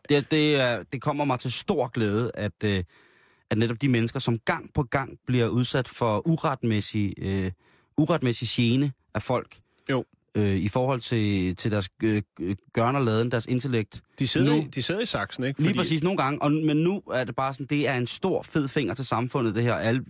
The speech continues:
Speaker 1: det er dem, der hater på politiet. Vi kan bruge reol. Vi har endda installeret kalendersystem
Speaker 2: Ja.
Speaker 1: på reolen.
Speaker 2: Men
Speaker 1: Jeg
Speaker 2: ved du hvad,
Speaker 1: synes, nu,
Speaker 2: Simon?
Speaker 1: nu får folk,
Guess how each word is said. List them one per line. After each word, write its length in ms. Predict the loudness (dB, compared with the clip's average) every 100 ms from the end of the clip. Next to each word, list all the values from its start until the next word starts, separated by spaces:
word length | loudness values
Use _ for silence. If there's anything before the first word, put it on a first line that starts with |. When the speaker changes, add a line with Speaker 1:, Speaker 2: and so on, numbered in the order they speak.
| -4
Speaker 1:
det 80 | -2
er 40 |
dem, 200 | 0 0
der 60 | 0
hater 200 | 0 -2
på 80 | -2
politiet. 420 | -2 0 0 0 -6 -20 _ _ 0
Vi 280 | 2 2 -2 -10
kan 280 | -2 -2 -2 -2
bruge 320 | 2 2 2
reol. 440 | 0 0 0 -2 -8 _ -2
Vi 100 | 0
har 160 | 0 0
endda 320 | -2 0 -2
installeret 760 | -2 -2 -2 0 2 2 0 -2
kalendersystem 1200 | -2 0 0 0 -6 -8 _ _ -6 -2 0 -2
Speaker 2:
Ja. 20 | 0
Speaker 1:
på 200 | -2 -2 -6 -2
reolen. 300 | 0 -2 -4 _ -14 -2
Speaker 2:
Men 120 | 2
Speaker 1:
Jeg 60 | 2
Speaker 2:
ved 60 |
du 60 | 4
hvad, 100 | 2
Speaker 1:
synes, 100 | 2
nu, 100 | 2
Speaker 2:
Simon? 160 | 2 2
Speaker 1:
nu 240 | -2 -2 -4
får 100 | -4
folk, 300 | -2 -2